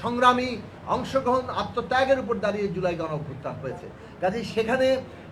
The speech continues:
কোনো একটি পক্ষ, আহ, তার কথা মতো সমস্ত কিছু চাপিয়ে দিতে পারে না। জনগণই শেষ পর্যন্ত নির্ধারণ করবে কোনটা শেষ পর্যন্ত সঠিক কিংবা কাকে তারা বিজয়ী করবেন। ফলে note of dissent সাধারণভাবে যে সমস্ত আমাদের বিভিন্ন দলের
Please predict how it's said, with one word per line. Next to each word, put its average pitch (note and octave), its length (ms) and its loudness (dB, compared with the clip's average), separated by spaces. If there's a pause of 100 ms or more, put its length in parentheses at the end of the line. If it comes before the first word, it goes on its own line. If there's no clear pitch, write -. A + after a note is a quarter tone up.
কোনো A#3+ 160 4
একটি C4+ 440 4
পক্ষ, A3+ 300 0
আহ, D#3 720 -2
তার B3+ 300 8
কথা A#3+ 200 0
মতো A3 180 -4
সমস্ত G3+ 300 -6
কিছু E3+ 300 -6
চাপিয়ে E3 300 0
দিতে D#3 160 -4
পারে C#3 220 -4
না। G3 100 -2
জনগণই A#3+ 600 2
শেষ A3+ 300 -4
পর্যন্ত G3+ 340 -2
নির্ধারণ F#3 560 -2
করবে F#3 220 -2
কোনটা F3+ 440 -2 (380)
শেষ F#3+ 140 0 (100)
পর্যন্ত E3 340 -4
সঠিক F#3+ 380 -4 (100)
কিংবা F3 180 -4
কাকে E3+ 280 -4
তারা E3 180 -4
বিজয়ী D#3+ 300 0
করবেন। A2+ 280 -4 (380)
ফলে G3 320 2
note C4+ 200 4
of C#4 100 8 (100)
dissent G#3 340 -2 (480)
সাধারণভাবে A3 720 2 (340)
যে G#3 80 0
সমস্ত B3 300 -2
আমাদের A3 300 0
বিভিন্ন A#3 320 -2
দলের G#3 360 4